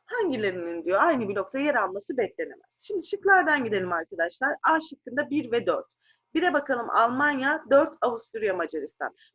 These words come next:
Paragrafta Almanya ile Avusturya Macaristan arasında bir, e, gerginlik olduğundan bahsediyor mu? Hayır, bahsetmiyor.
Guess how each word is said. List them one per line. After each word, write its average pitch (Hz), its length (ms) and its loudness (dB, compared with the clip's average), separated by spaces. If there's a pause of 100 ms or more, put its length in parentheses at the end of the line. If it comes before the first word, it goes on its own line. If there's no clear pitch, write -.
Paragrafta 330 560 4
Almanya 285 520 2
ile 220 160 -2
Avusturya 277 480 -4
Macaristan 247 520 -4
arasında 202 580 -4
bir, 226 260 -6 (400)
e, 202 320 2
gerginlik 226 640 0
olduğundan 214 560 -2
bahsediyor 214 580 -2
mu? 247 200 -6 (200)
Hayır, 254 280 -2
bahsetmiyor. 233 760 -2